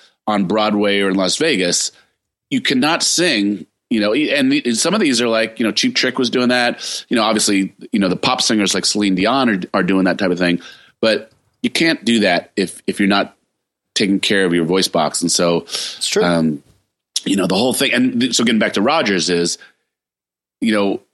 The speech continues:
Speaker 1: I, I always think of singing as almost like golf. Some guys walk up to a ball and can hit it a mile straight. Most people, it, it goes left or right. Singing, some people just,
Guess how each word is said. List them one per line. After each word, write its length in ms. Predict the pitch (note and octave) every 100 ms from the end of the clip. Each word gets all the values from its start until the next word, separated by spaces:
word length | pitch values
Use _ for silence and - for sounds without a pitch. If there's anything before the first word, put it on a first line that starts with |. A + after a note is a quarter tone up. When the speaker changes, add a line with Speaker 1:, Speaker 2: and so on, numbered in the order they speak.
| _
Speaker 1:
I, 160 | B2+ E3+
I 160 | F3 G#3
always 160 | G#3+
think 180 | G#3 E3
of 80 | C#3+
singing 440 | - A#2+ A2 G2+ G2
as 240 | F#2+ F#2+
almost 300 | - A#2 A2
like 140 | F#2+
golf. 400 | E2 E2 C#2+ - - _ -
Some 140 | D#3+
guys 200 | D#3+ C3
walk 280 | A2+ C3+ -
up 140 | C3+
to 120 | - B2+
a 40 |
ball 380 | G#2+ F#2 F#2+ -
and 140 | F#2 F2
can 120 | F#2+
hit 200 | A#2+ A2
it 100 | G#2
a 40 |
mile 300 | G2 F#2+ F2+
straight. 520 | - - E2 B1+ - - - _
Most 260 | - G#2 -
people, 500 | G2+ G2+ F#2 F#2+ -
it, 220 | G2 G#2 -
it 140 | G2+ F#2+
goes 200 | G2 F#2+
left 240 | F2+ -
or 60 | E2+
right. 260 | D2 - - - -
Singing, 500 | - F#3+ C3+ G#2+ G#2+ - -
some 180 | - D3+
people 260 | D#3+ C3+ A#2+
just, 280 | G#2 -